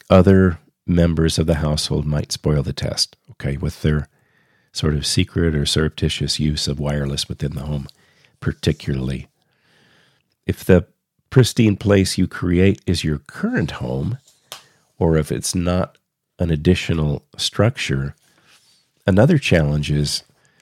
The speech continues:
that it's gonna be a continuous test, not a discrete test. And what I mean by that is that it happens over time, right? Because as you do the various elements required in your, your remediation plan for your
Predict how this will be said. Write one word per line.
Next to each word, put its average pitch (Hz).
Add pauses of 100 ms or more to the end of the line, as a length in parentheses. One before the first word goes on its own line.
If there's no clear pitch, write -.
(840)
that 90
it's 82
gonna 95
be 85
a 76
continuous 98 (420)
test, 78
not 82
a 73
discrete -
test. 69
And 73
what 73
I 73
mean 82
by 76
that 76
is -
that -
it -
happens -
over -
time, 85
right? 78
Because - (840)
as 95
you 90
do 101
the 90
various 85
elements 85 (560)
required 92
in 80
your, 78
your 85 (240)
remediation 80
plan 87
for -
your 73